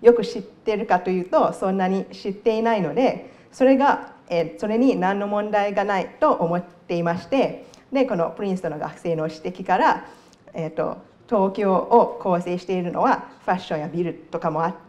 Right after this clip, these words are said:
あるけど、その本当に東京を作っているのが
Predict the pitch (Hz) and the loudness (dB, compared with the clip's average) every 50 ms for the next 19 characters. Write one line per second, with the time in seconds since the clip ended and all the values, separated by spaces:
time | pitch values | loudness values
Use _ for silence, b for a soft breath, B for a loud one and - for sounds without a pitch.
0 | _ _ - 180 170 160 - - - - 269 285 - - B B B B B B | _ _ 0 0 0 0 -2 -4 0 4 4 4 4 4 B B B B B B
1 | - 220 214 190 180 233 247 254 247 240 240 226 185 - - - 233 208 202 208 | -8 -4 -2 -2 4 4 4 4 4 2 2 2 0 -2 0 2 2 2 2 0
2 | - 214 208 208 196 - - - - - - - - - 226 226 - 196 170 156 | 0 2 4 4 4 2 2 2 4 4 4 2 -2 -4 -6 -4 -2 -2 -2 0
3 | 160 160 160 160 185 262 220 - | -2 -4 -4 0 2 2 2 2